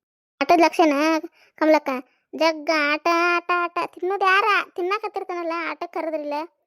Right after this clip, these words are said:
ಒಟ್ಟನ ಅಲ್ಲೇ ಬಿಟ್ಟೆ. ಊರ್ ಹಂಗ ಬಿಡ್ರಿ ಗಿರ್ಜಾಕರ. ಹ್ಞೂನ, ಒಂದಿಟ ಆಟದ ಲಕ್ಷ ಬಾ ಬಿಡ ಇವ. ಶಾಲ್ಯಾಗ್ನೂ ಶಾನೆ ಐತಿ, ಒಟ್ಟ ಆಟದ ಲಕ್ಷ ಬಿಡುದಿಲ್ಲ. ಹೋಲ್ ಬಿಡು, ಸಣ್ಣದೈತೆ ಅಂತಂದು ಕೈ ಬಿಡುದ ಮತ್ತ ಆಡಾಕ.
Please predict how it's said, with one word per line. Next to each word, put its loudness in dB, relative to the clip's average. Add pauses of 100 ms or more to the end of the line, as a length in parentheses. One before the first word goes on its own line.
(140)
ಒಟ್ಟನ -6
ಅಲ್ಲೇ -4
ಬಿಟ್ಟೆ. -10 (840)
ಊರ್ 6
ಹಂಗ 4
ಬಿಡ್ರಿ 4
ಗಿರ್ಜಾಕರ. 0 (1200)
ಹ್ಞೂನ, 8 (200)
ಒಂದಿಟ 2 (120)
ಆಟದ 0
ಲಕ್ಷ -2
ಬಾ 2
ಬಿಡ -2
ಇವ. 0 (140)
ಶಾಲ್ಯಾಗ್ನೂ -2
ಶಾನೆ -4
ಐತಿ, -10 (400)
ಒಟ್ಟ -6
ಆಟದ -6
ಲಕ್ಷ -8
ಬಿಡುದಿಲ್ಲ. -6 (520)
ಹೋಲ್ -6
ಬಿಡು, -8
ಸಣ್ಣದೈತೆ -6
ಅಂತಂದು -4 (440)
ಕೈ -2
ಬಿಡುದ -4
ಮತ್ತ -10
ಆಡಾಕ. -8